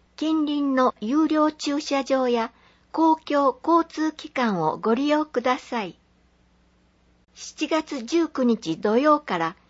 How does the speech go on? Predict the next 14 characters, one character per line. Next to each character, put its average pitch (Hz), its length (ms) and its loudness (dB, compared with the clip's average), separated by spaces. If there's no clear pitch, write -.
小 339 320 -2
中 320 320 -4
学 302 220 -2
生 196 360 -2
は 156 220 0
無 220 160 4
料 320 300 2
乗 302 260 0
車 339 220 -2
証 294 380 -2
を 285 100 0
使 - 300 -6
っ - 40 -4
て - 360 -6